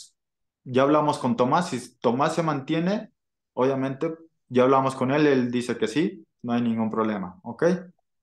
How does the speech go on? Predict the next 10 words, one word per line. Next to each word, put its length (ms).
Dice, 200
"Pero 220
vamos 280
a 80
ver 220
qué 100
pasa". 420
Perfecto, 440
y 60
sí. 380